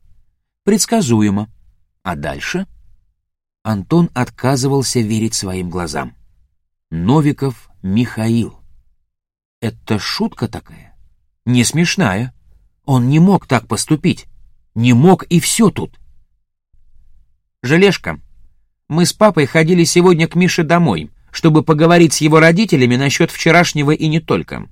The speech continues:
Неудачно. Доказательств у нас ведь никаких нет. Зато для Миши, оказывается, работа с этим гадом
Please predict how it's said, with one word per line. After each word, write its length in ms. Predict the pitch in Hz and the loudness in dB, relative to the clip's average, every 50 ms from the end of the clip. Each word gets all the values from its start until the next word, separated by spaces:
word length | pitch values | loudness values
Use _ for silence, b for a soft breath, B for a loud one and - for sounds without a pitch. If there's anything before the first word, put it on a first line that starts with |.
| - _ _ - | -20 _ _ -4
Неудачно. 680 | 185 202 247 269 247 196 180 160 - - - 170 170 175 - - - _ _ _ _ _ _ - | 0 0 2 2 4 4 4 4 2 2 -2 -4 -4 -4 -8 -18 -20 _ _ _ _ _ _ -2
Доказательств 720 | 160 170 185 - 185 175 170 226 220 - 214 190 - - | 0 2 4 4 4 4 4 4 2 2 0 -4 -2 0
у 40 | 208 | 2
нас 280 | 196 196 208 202 - - | 2 4 4 2 2 2
ведь 280 | 175 175 170 - - | 2 2 2 0 -2
никаких 520 | - 165 175 165 - 170 - 180 175 - - | 0 0 2 2 2 2 2 2 0 0 0
нет. 300 | 202 240 254 - _ - _ _ _ _ | -2 -4 -4 -6 _ -16 _ _ _ _
Зато 280 | - 180 185 - 196 180 | 0 0 2 4 4 4
для 180 | 156 175 175 | 4 4 4
Миши, 360 | 185 202 233 254 233 - - 139 | 4 4 2 2 0 2 2 2
оказывается, 680 | 123 110 - 110 101 90 95 95 98 98 - - 131 | 2 2 2 0 0 0 0 -2 -2 -4 -2 -2 0
работа 380 | 131 147 165 180 190 180 - 170 | 2 4 4 4 4 2 2 0
с 100 | - - | 0 0
этим 320 | 165 - - 165 160 160 | 0 2 2 2 2 2
гадом 400 | 160 220 233 160 98 76 71 80 | 4 4 2 2 2 -2 -6 -8